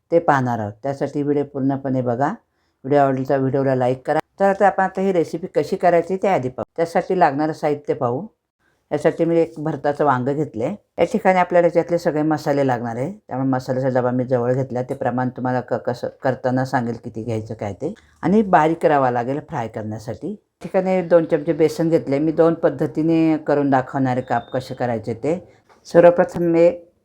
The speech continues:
तिखट घेतले. मी दोन चमचे तिखट घेतलं. एक चमचा धना जिरा पावडर, अर्धा चमचा हळद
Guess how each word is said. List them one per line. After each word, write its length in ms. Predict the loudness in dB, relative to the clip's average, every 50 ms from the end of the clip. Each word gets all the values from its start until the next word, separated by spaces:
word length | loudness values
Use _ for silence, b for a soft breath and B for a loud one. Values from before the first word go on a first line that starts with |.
| _ _ _ _ _ _ -6
तिखट 240 | -6 -2 4 4 6
घेतले. 360 | 8 6 4 4 2 -2 2
मी 100 | 2 4
दोन 260 | 4 4 4 6 4 4
चमचे 300 | 2 2 0 0 -2 -4
तिखट 320 | -6 -6 -6 -2 -2 0
घेतलं. 420 | 0 0 -2 -2 -4 -4 -4 -4 -4 -6 _ _ _ -20 -20 -20 _ _ _ 0
एक 200 | 0 0 0 4
चमचा 280 | 2 2 4 6 4 4
धना 260 | 4 2 2 2 2
जिरा 220 | 2 2 0 0
पावडर, 360 | 0 0 0 0 0 0 -2 -2 -4 -10 _ _ _ _ _ _ _ _ _ _ -2
अर्धा 260 | 0 2 4 6 6
चमचा 320 | 6 6 4 2 2 0 0
हळद 320 | 2 4 2 4 2 0